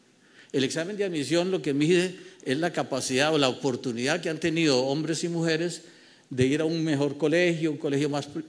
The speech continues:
tal vez privado, que te-, un colegio urbano. Pero ¿qué pasa aquellos que están, bueno, allá en San Ramón era muy bueno, yo soy de San Ramón, pero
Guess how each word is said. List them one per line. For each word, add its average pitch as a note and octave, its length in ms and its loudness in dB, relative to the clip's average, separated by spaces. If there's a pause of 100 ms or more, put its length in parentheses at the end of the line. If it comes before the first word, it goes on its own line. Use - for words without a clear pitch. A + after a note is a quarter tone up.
tal A2 140 -2
vez C3 180 2
privado, E3 520 2
que C#3+ 100 -4
te-, C3 200 -8
un C3+ 140 -10
colegio C#3 420 -4
urbano. C#3+ 720 -4 (320)
Pero C#3 160 4
¿qué F#3 120 4
pasa G3+ 300 0
aquellos G3 380 0
que D#3+ 100 -2
están, F3 640 -2 (640)
bueno, C#3 300 -8
allá B2 160 -4
en D3+ 60 -6
San D#3+ 180 -6
Ramón C#3+ 280 -6
era D3 140 -8
muy C#3+ 140 -6
bueno, B2 300 -8
yo G#2+ 140 -10
soy B2+ 140 -8
de C3+ 100 -8
San A2+ 180 -12
Ramón, A#2 300 -12 (1600)
pero D#3 360 6